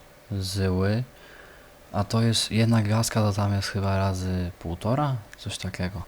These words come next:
To dwieście razy półtora. No i właśnie to samo wychodzi, widzicie, trzysta. Tylko teraz tak, jak, yy, na przykład taka skrzynka Fever, już wam pokazuję,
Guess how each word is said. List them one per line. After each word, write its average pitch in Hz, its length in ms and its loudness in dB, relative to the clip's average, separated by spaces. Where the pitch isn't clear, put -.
To 107 120 -2
dwieście 113 420 2
razy 107 260 0
półtora. 98 540 -2
No 101 200 0
i 107 80 2
właśnie 104 300 0
to 104 140 -6
samo 104 500 -2
wychodzi, 107 440 2
widzicie, 92 440 -2
trzysta. - 420 -4
Tylko 110 280 0
teraz 117 320 0
tak, - 360 -2
jak, 101 480 -2
yy, 95 480 2
na 98 60 0
przykład 110 180 0
taka 113 220 -2
skrzynka - 460 -2
Fever, 95 480 2
już 95 120 -4
wam 92 140 0
pokazuję, 92 640 -2